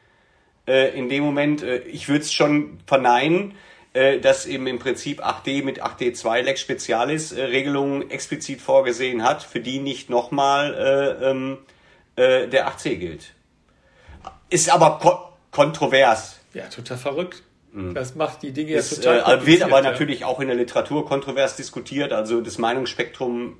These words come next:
Speaker 1: ist da eben sehr, also wie gesagt, von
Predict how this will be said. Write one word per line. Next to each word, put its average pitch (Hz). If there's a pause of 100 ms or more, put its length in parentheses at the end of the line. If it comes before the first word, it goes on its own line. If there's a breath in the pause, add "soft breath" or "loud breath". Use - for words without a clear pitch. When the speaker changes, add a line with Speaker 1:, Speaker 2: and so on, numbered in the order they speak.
(100)
Speaker 1:
ist -
da 117
eben 110
sehr, 107
also 104
wie 101
gesagt, 107
von 104